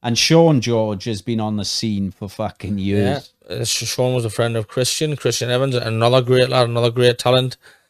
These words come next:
Speaker 2: Um, like myself, didn't, uh, reach the full potential, maybe we'll say, in the boxing, you know, and, uh,
Speaker 1: Yeah.
Speaker 2: he just loves a fight. He's the same as me, you know.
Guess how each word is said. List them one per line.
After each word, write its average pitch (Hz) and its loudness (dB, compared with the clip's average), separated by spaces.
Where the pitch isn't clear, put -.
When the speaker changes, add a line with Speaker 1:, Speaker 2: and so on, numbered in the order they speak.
Speaker 2:
Um, 107 0
like 117 2
myself, 131 4
didn't, 117 -4
uh, 117 2
reach 117 -4
the 120 -4
full 117 0
potential, 123 -2
maybe 131 0
we'll 123 0
say, 123 0
in 117 -2
the 113 -2
boxing, - -2
you 113 -2
know, 123 0
and, 117 -2
uh, 113 0
Speaker 1:
Yeah. 110 0
Speaker 2:
he 104 2
just 151 -4
loves 139 -2
a 110 -4
fight. 147 4
He's 135 0
the 117 -6
same 113 0
as 113 -6
me, 123 0
you 117 -6
know. 113 -2